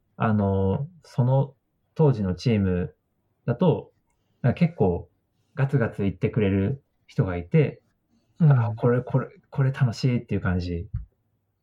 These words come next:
Speaker 2: ああ。<laughs> じゃあ、なんかその、言われることが結構楽しい、言ってくれることが楽しいっていう
Speaker 1: うんうん。
Speaker 2: のもあったって感じなんですね。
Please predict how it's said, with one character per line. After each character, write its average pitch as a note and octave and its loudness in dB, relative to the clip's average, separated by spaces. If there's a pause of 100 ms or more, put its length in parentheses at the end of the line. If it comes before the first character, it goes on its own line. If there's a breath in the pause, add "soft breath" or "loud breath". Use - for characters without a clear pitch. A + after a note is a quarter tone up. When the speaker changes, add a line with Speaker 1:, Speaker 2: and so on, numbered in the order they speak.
(100)
Speaker 2:
あ C3+ 2
あ。 D3 -2 (320 loud breath)
<laughs> - -16
じ F3+ 2
ゃ C3+ 2
あ、 B2+ -4 (180)
な F#3+ 2
ん - 4
か C#3 0
そ - -2
の、 C#3 2 (960)
言 F#3 0
わ G#3+ 4
れ A#3+ 4
る A#3+ 4
こ A#3+ 0
と A#3+ 2
が D#3 2 (160)
結 - -2
構 A2+ 2
楽 B2+ 2
し B2 0
い、 B2+ -2
言 D3+ 0
っ C#3 -6
て - 0
く G#3 2
れ G#3+ 6
る G#3 4
こ G#3+ 0
と A3 2
が E3 2
楽 B2+ 0
し C#3+ 0
い B2 0
っ - -4
て - -6
い G#2+ -2
う C3 -10 (260)
Speaker 1:
う - 4
ん - 2
う A#2 2
ん。 G2 -2 (240)
Speaker 2:
の D#3 2
も B2 0
あ B2 0
っ - -20
た A#2 -4
っ G#2+ -8
て A#2+ -10
感 A2+ -4
じ A#2 -2
な A2 0
ん A2 -2
で G#2 -6
す - -10
ね。 A#2 -4